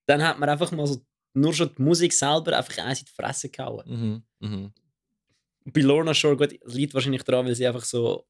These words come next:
Speaker 1: zwanzigseitige Gitarre haben auf Drop minus zweihundert
Speaker 2: Mhm, ja,
Speaker 1: abgestimmt.
Speaker 2: klar.
Speaker 1: Da kannst du ja keinen Bass mehr haben.
Speaker 2: Nein, ist schon schwierig. Schon schwierig, das zu machen. Aber ja, wo sind wir gewesen? Was soll ich für ein Breath?
Speaker 1: Ja, absolut keine Ahnung. Ja, me-, sehr
Speaker 2: Typecore, Typecore.
Speaker 1: Typecore, ja,
Speaker 2: Mhm.
Speaker 1: die sind richtig gut gewesen. Das ist so,
Speaker 2: Das ist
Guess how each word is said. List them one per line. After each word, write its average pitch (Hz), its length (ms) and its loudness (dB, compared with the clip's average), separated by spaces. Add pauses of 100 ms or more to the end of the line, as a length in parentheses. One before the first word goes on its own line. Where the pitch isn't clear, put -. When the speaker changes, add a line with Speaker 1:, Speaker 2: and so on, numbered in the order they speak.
Speaker 1:
zwanzigseitige 120 840 -2
Gitarre 131 400 0
haben 123 180 -6
auf 113 140 -10
Drop 120 320 0 (220)
minus 127 460 0
zweihundert 110 680 0
Speaker 2:
Mhm, 101 40 -16
ja, 98 60 -10
Speaker 1:
abgestimmt. 127 380 -4
Speaker 2:
klar. 143 160 -6 (500)
Speaker 1:
Da 127 80 0
kannst 127 180 0
du 135 40 -4
ja 123 60 -10
keinen 110 120 -12
Bass 123 240 -4
mehr 127 120 -12
haben. 107 120 -10 (500)
Speaker 2:
Nein, 95 280 -4
ist 87 80 -4
schon 92 100 -6
schwierig. 90 320 -12 (760)
Schon - 160 -16
schwierig, 98 220 -12
das 98 100 -18
zu - 80 -20
machen. 87 220 -20 (760)
Aber 101 160 4
ja, 101 200 4
wo 101 100 -10
sind 123 100 -12
wir 131 80 -6
gewesen? 92 320 -10
Was 101 140 -20
soll 95 100 -4
ich 95 60 -10
für 98 100 -10
ein 92 60 -6 (100)
Breath? - 160 -20 (180)
Speaker 1:
Ja, 98 120 -8
absolut 98 320 -12
keine 98 160 -10
Ahnung. 101 120 -10
Ja, 107 100 -2
me-, 113 220 -8
sehr 143 140 4
Speaker 2:
Typecore, 113 400 -2
Typecore. 104 360 -10
Speaker 1:
Typecore, 151 880 2
ja, 113 280 2
Speaker 2:
Mhm. 107 40 -6
Speaker 1:
die 123 80 -6
sind 117 120 -10
richtig 120 340 -8
gut 117 240 -4
gewesen. 98 280 -10
Das 104 160 -18
ist 110 180 -14
so, 107 220 -6
Speaker 2:
Das 107 80 -14
ist - 80 -20